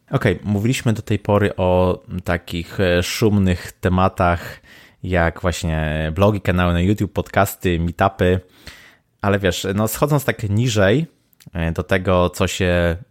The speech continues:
dzieje albo powinno dziać w każdej firmie, e, I T, no to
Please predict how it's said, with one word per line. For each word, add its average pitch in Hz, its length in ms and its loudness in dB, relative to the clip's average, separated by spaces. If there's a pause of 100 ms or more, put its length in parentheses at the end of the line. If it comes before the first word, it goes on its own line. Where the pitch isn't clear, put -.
dzieje 98 380 2
albo 82 160 -2
powinno 87 400 -2
dziać 82 280 -2
w - 100 -18
każdej 85 300 -4
firmie, 85 480 -2 (320)
e, 87 340 -2
I 82 40 -2
T, - 240 -6
no 107 280 0
to 101 500 2